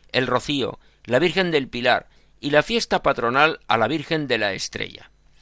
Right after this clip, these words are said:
A mediados del siglo veinte se levantó un magnífico monumento al Sagrado Corazón de Jesús en el centro de la plaza principal, frente a la iglesia parroquial de Nuestra Señora de la Estrella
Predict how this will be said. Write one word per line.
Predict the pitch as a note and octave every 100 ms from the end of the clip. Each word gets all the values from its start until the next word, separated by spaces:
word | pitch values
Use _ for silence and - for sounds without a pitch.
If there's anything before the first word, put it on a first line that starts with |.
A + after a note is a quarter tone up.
| - - _
A | -
mediados | D3 E3 A3 G#3 F3
del | E3
siglo | - E3 E3
veinte | G3+ A3 G#3+ A3
se | - C#3+
levantó | B2 B2 - -
un | D3+ F#3 F#3+
magnífico | F#3 F3+ G#3 G3 F3+ F3+
monumento | E3+ E3+ F#3 F3 F3+ -
al | C3+ B2+
Sagrado | - B2 D#3+ E3
Corazón | D3+ B2 - D3
de | D#3+
Jesús | E3+ E3 F#3+ - - - -
en | B2+
el | B2+ A#2+
centro | D#3+ E3+ G3+ F#3
de |
la | C3 -
plaza | C3 C3
principal, | B2+ B2 A#2 B2 G#3+ F3 - - - -
frente | - C#3+ C#3+ B2+
a |
la | B2
iglesia | B2 F3+ F3 F#3
parroquial | F3+ E3 D#3 F3+ F#3
de | E3 C3+
Nuestra | C3+ - A#2+
Señora | - A#2 C#3 D#3 D3
de | B2+
la |
Estrella | A#2+ - E3+ F3+ G3